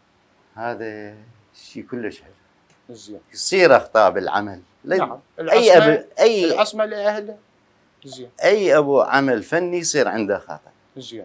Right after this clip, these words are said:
Speaker 1: بس هو خلال خبرته وخلال عمله
Speaker 2: يعالج.
Speaker 1: يقدر يعالج الشغل. أما يستحدث موديل جديد،
Speaker 2: زين.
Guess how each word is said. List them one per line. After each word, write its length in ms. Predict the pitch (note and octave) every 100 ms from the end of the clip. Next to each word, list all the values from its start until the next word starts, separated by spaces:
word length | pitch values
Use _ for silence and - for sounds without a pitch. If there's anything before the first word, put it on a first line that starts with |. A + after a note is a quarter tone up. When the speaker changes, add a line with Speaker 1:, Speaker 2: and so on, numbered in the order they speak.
| -
Speaker 1:
بس 260 | D3 -
هو 260 | G3 F3 B2
خلال 560 | - - D#3+ E3+ C#3+ G#2+
خبرته 580 | A#2+ A#2 A2+ - A#2
وخلال 480 | A#2 - F#2 G#2+ G#2+ -
عمله 440 | G#2 - - - - _ _ _ _ _ _ C#3+
Speaker 2:
يعالج. 440 | C#3+ C#3 G#2 G2+ _ -
Speaker 1:
يقدر 580 | E3 - C#3 C3 C#3+
يعالج 480 | C3+ G#2+ C3+ D3 A#2
الشغل. 340 | G#2 - F#2+ G2+ - -
أما 280 | A3+ G#3 D#3+
يستحدث 520 | D3+ - - C#3+ C#3
موديل 440 | C#3+ C#3+ B2 B2 G2+
جديد، 460 | A#2+ A#2 D#3+ D#3+ _ _ _ _ _ _ A#2
Speaker 2:
زين. 340 | A#2 C3 A2